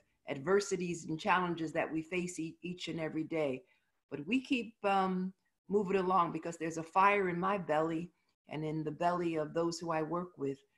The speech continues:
um, uh, a fire for change and for righteousness, and this belief that we should stand up to an administration which continues to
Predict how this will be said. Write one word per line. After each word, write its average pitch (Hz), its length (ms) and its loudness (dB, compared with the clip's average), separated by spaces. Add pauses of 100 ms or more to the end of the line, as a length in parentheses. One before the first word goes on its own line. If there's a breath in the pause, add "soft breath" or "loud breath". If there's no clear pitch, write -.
(320)
um, 139 440 -6 (320)
uh, 139 300 -12
a - 40 -16
fire 175 340 4
for 151 160 -10
change 165 580 -4
and 143 160 -6
for 135 140 -4
righteousness, 151 720 -4 (480)
and 139 100 -4
this 147 140 -4
belief 170 400 -2
that 135 120 -4
we 160 120 -4
should 151 180 -6
stand 160 380 -2
up - 160 -2
to 151 160 -6
an 147 60 -2
administration 151 760 -4 (340)
which - 140 -14
continues 156 560 -4
to 139 380 -4